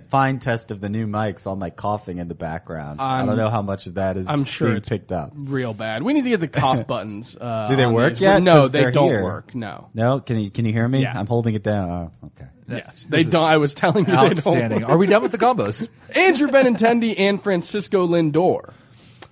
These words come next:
Speaker 2: or Aaron Judge and Alex Bregman.
Speaker 3: There is so much fun to be had here. I'm gonna go with Judge and Bregman.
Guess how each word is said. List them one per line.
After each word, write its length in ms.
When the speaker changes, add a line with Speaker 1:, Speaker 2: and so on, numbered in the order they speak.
Speaker 2:
or 200
Aaron 440
Judge 520
and 160
Alex 380
Bregman. 480
Speaker 3:
There 220
is 140
so 340
much 260
fun 360
to 120
be 140
had 220
here. 360
I'm 300
gonna 160
go 140
with 120
Judge 220
and 80
Bregman. 340